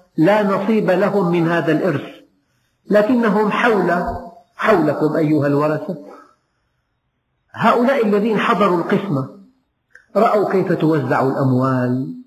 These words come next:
كيف تقسم هذه ال-، الأموال غير المنقولة والمنقولة، ما الذي يمنع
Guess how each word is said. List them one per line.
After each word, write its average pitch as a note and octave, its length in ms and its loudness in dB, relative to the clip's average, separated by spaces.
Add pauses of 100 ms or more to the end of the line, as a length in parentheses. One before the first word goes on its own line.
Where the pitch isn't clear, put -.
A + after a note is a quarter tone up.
(480)
كيف G3 220 2
تقسم D#3 580 -2
هذه C3 680 0
ال-، B2+ 340 -2 (800)
الأموال D3+ 1040 0
غير E3+ 260 2
المنقولة D3 680 0
والمنقولة، C#3+ 760 0 (500)
ما B3 80 4
الذي D#3 340 2
يمنع C#3 380 -2